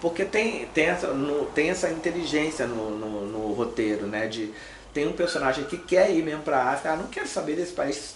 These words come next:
que trata a gente mal demais. E tem um outro personagem, que, um amigo dele que divide apartamento com ele, fala,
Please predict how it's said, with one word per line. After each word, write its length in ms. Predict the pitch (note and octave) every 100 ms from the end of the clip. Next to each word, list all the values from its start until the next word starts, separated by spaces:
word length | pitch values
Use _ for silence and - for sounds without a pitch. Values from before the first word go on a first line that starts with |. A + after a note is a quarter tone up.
| -
que 80 | D#3
trata 340 | D3+ C#3 C#3
a 40 | B2+
gente 240 | C3 F3
mal 400 | C#3+ B2 C#3 C3+
demais. 540 | C3+ C3+ A#2 A#2 - - - - - -
E 20 |
tem 300 | - B3 C#4
um 140 | A#3+
outro 280 | D#3 D#3+ D#3+
personagem, 500 | C#3 C#3 B2+ C#3 C3+ -
que, 60 | C3+
um 200 | A2+ B2
amigo 320 | B2+ C3+ C3+
dele 300 | A#2+ A#2+ A#2
que 280 | A#2 A2 G#2+
divide 300 | A2+ A#2+ A#2
apartamento 500 | B2 A#2 A#2+ A2+ A2 -
com 80 |
ele, 120 | A#2+ -
fala, 240 | D#3